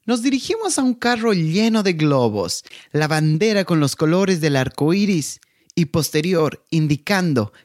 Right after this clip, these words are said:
que esta era una marcha de reivindicación de derechos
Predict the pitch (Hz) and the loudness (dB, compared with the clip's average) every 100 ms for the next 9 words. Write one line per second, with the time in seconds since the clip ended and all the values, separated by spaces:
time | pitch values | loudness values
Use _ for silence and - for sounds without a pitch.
0 | - 165 165 - 190 180 160 131 147 202 | -4 -2 -2 0 0 2 2 2 2 2
1 | 254 226 143 - 101 - _ 131 143 151 | 0 -2 -4 -4 -4 -6 _ -2 -2 0
2 | 139 160 151 147 131 - 117 - 202 196 | 0 0 0 2 0 0 -4 -2 -2 0
3 | 185 151 123 123 180 190 190 185 | 0 0 0 0 0 0 -2 -2